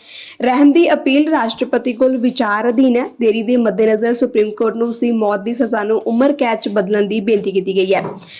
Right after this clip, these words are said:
ਦੱਸ ਦਈਏ ਕਿ ਰਾਜੋਆਣਾ ਨੂੰ ਦੋ ਹਜ਼ਾਰ ਸੱਤ 'ਚ ਮੌਤ ਦੀ ਸਜ਼ਾ ਸੁਣਾਈ ਗਈ ਸੀ, ਜਿਸ ਦੀ ਫਾਂਸੀ ਇਕੱਤੀ ਮਾਰਚ ਦੋ ਹਜ਼ਾਰ ਬਾਰਾਂ ਨੂੰ ਨਿਰਧਾਰਿਤ ਕੀਤੀ ਗਈ ਸੀ।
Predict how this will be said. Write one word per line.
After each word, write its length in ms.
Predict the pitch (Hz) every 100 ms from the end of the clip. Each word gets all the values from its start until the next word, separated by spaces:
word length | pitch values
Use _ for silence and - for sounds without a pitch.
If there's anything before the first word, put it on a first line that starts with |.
| - -
ਦੱਸ 220 | 247 240 220
ਦਈਏ 220 | 311 320
ਕਿ 160 | 339
ਰਾਜੋਆਣਾ 520 | 339 262 214 285 269 294
ਨੂੰ 100 | 285
ਦੋ 180 | 233
ਹਜ਼ਾਰ 260 | 233 269 262
ਸੱਤ 320 | 254 240 226
'ਚ 80 | 285
ਮੌਤ 300 | 254 214 208
ਦੀ 140 | 214
ਸਜ਼ਾ 280 | 254 262 220
ਸੁਣਾਈ 360 | 220 226 214 208
ਗਈ 140 | 220
ਸੀ, 220 | 220 -
ਜਿਸ 200 | 359 226
ਦੀ 140 | 214 233
ਫਾਂਸੀ 440 | - 226 220 285
ਇਕੱਤੀ 460 | 285 294 247 - 302
ਮਾਰਚ 360 | 277 233 226
ਦੋ 220 | 220 214 220
ਹਜ਼ਾਰ 260 | 254 254
ਬਾਰਾਂ 340 | 208 202 208 220
ਨੂੰ 180 | 233
ਨਿਰਧਾਰਿਤ 440 | 247 233 214 226 190 -
ਕੀਤੀ 240 | 196 185
ਗਈ 100 | 190
ਸੀ। 220 | 190 -